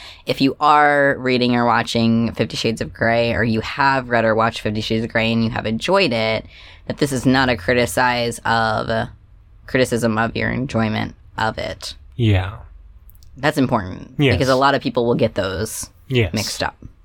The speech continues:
Speaker 2: Yes. Is there erotic literature you have read that you would like to share with the audience, or?
Speaker 1: Well, I think, what was that? Gosh, now I'm gonna forget the name, of course. Um, it was kind of based off of Sleeping Beauty.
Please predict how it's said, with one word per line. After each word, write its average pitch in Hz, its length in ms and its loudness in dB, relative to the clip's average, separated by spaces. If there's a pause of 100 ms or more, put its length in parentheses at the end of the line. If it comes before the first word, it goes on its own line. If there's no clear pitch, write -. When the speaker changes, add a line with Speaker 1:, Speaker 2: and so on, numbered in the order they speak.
(140)
Speaker 2:
Yes. - 500 0 (1400)
Is 120 160 0
there 120 160 4
erotic 110 460 0
literature 110 420 0
you 110 200 0
have 127 460 -2
read 170 440 0 (460)
that 143 200 -2
you 139 640 0 (160)
would 139 180 0
like 135 160 0
to 139 80 -4
share 139 200 0
with 139 100 -2
the 151 100 2
audience, 160 540 -2
or? 113 540 0 (920)
Speaker 1:
Well, 208 180 4
I 196 160 2
think, 180 360 -2
what 165 300 0
was 185 180 0
that? 127 220 0
Gosh, 117 300 -2
now 120 240 2
I'm 123 100 2
gonna 120 180 2
forget 117 240 -6
the 110 80 -2
name, 110 180 0
of 104 160 -6
course. 113 500 0
Um, 117 460 0
it 120 140 -4
was 156 200 0
kind 131 260 -2
of 123 140 -4
based 120 240 0
off 113 140 0
of 107 100 -6
Sleeping 113 380 2
Beauty. 113 480 -2